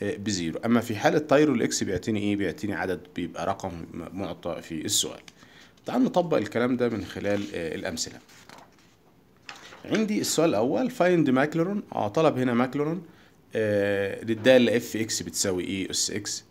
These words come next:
وعايز كمان، آه، نص القطر. الموضوع بسيط جدًا، أنا أول حاجة ببدأ آخد الدالة، بكتب الدالة عندي، آه، في السؤال اف اكس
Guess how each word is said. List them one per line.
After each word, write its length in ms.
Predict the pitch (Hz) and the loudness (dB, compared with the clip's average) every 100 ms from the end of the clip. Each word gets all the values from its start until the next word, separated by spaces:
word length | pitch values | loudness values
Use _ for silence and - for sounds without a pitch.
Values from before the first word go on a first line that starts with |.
| _ _ _ 117 | _ _ _ -6
وعايز 320 | 107 127 - | -2 -2 -2
كمان، 420 | 92 98 101 95 | -4 -4 -4 -4
آه، 140 | 90 85 | -6 -6
نص 240 | 104 - | -6 -6
القطر. 300 | - - - 147 | -10 -20 -14 -8
الموضوع 360 | 180 175 151 | -6 -2 2
بسيط 260 | 160 - 117 | 2 0 -4
جدًا، 420 | 113 127 165 196 - | -4 -2 -4 -4 -4
أنا 140 | 131 | -2
أول 300 | 127 143 110 | 0 0 0
حاجة 380 | - 104 107 165 - - - - - | 0 -2 -2 -4 -10 -20 -20 -20 -10
ببدأ 460 | 117 120 123 - 107 | -4 -2 -2 -2 -4
آخد 180 | 101 82 | -6 -8
الدالة، 440 | 76 92 117 131 | -4 -2 -2 -2
بكتب 280 | 113 - 90 | -4 -4 -8
الدالة 320 | 80 98 90 | -4 -2 -2
عندي، 580 | 82 85 90 82 82 76 | -4 -6 -6 -6 -4 -6
آه، 40 | |
في 200 | - 78 | -6 -6
السؤال 540 | 71 - 85 107 127 113 | -6 -4 -2 -2 -2 -6
اف 240 | - - | -8 -6
اكس 380 | 92 - - | -4 -4 -8